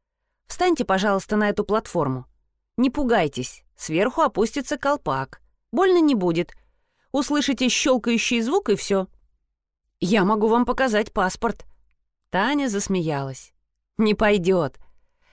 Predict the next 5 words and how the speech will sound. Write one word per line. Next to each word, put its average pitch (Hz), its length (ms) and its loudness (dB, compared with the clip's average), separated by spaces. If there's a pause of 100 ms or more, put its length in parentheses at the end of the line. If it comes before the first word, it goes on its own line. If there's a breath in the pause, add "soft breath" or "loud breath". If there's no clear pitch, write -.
(180)
Для 185 240 0
правильной 170 460 2
процедуры 185 580 0
необходима 180 640 0
истина. 170 720 -2